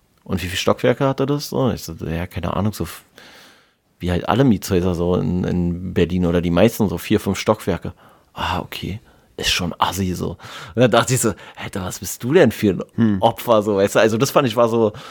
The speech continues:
Speaker 1: wo ich so dachte, okay, die kommen einfach so aus einem ganz anderen,
Speaker 2: Ja, ich stell mir
Speaker 1: äh,
Speaker 2: so
Speaker 1: Background.
Speaker 2: strange vor, wenn man so im Haus aufwächst, dann das erste Mal so in so einem Mietshaus rumzulatschen, so. Ist irgendwie
Speaker 1: Naja.
Speaker 2: komisch, sich so den F-, den, den Flur zu teilen oder so, oder den Hausflur halt so.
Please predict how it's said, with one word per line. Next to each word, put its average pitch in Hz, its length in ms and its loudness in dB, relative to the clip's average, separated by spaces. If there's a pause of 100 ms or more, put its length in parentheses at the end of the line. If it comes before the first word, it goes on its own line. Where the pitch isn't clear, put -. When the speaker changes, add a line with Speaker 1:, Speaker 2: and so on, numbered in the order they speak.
(220)
Speaker 1:
wo 110 100 -2
ich 107 80 -2
so 113 80 -6
dachte, 104 260 2
okay, 98 280 -4
die 92 100 -8
kommen 95 240 -2
einfach 87 220 -2
so 90 80 -2
aus 90 120 0
einem 95 80 -2
ganz 90 200 2
anderen, - 600 -2
Speaker 2:
Ja, 104 140 0
ich 98 80 0
stell 123 160 0
mir 113 120 2
Speaker 1:
äh, 107 40 0
Speaker 2:
so 101 140 -4
Speaker 1:
Background. 117 400 2
Speaker 2:
strange - 100 -10
vor, 101 220 2
wenn 98 120 0
man 98 120 0
so 101 120 0
im 95 160 0
Haus 107 220 2
aufwächst, - 420 0
dann 98 120 4
das 95 100 0
erste 90 260 0
Mal 101 140 4
so 101 140 0
in 98 80 4
so 95 80 2
einem 95 100 2
Mietshaus 110 540 2
rumzulatschen, 123 840 2
so. 127 320 0 (720)
Ist - 100 -8
irgendwie 92 220 0
Speaker 1:
Naja. 95 80 -4
Speaker 2:
komisch, 117 320 4
sich 90 160 -6
so 101 100 2
den 92 120 4
F-, - 420 -8
den, 87 240 0
den 82 360 0
Flur 110 320 0
zu - 160 -4
teilen 131 540 0
oder 117 260 2
so, 120 200 0
oder 98 180 2
den 85 160 -2
Hausflur 120 480 0
halt 123 300 -2
so. 120 340 -4